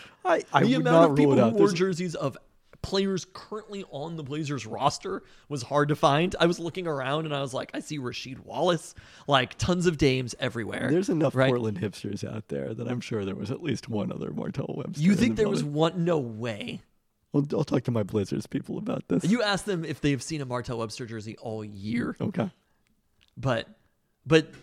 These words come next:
Speaker 2: I didn't even really see, like, Brandon Roy jerseys. That's how you know that you're fucking, that's,
Speaker 1: That's
Speaker 2: hipster status is not having Brandon Roy from Seattle.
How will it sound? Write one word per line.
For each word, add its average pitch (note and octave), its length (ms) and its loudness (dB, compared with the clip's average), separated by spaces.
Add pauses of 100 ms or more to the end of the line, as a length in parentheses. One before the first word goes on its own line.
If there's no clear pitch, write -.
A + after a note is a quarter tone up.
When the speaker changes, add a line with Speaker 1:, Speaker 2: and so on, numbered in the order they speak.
(260)
Speaker 2:
I F3+ 120 2
didn't B3+ 160 -6
even C#3 280 -4
really B2 180 -2
see, A#2+ 140 -8
like, G#2+ 160 -8
Brandon A2 300 -6
Roy C3+ 200 -8
jerseys. - 540 -12 (220)
That's A3+ 240 2
how A#3 80 0
you D#3+ 180 -2
know C3 320 -2
that A#2 140 -4
you're G#2 100 -10
fucking, G#2 460 -12
that's, - 320 0
Speaker 1:
That's - 180 -16
Speaker 2:
hipster F#3+ 400 4
status D3+ 580 0
is C3+ 140 -6
not A#2 400 -6
having A2 240 -10
Brandon A2 320 -8
Roy B2 240 -6
from D3 180 -8
Seattle. D#3+ 440 0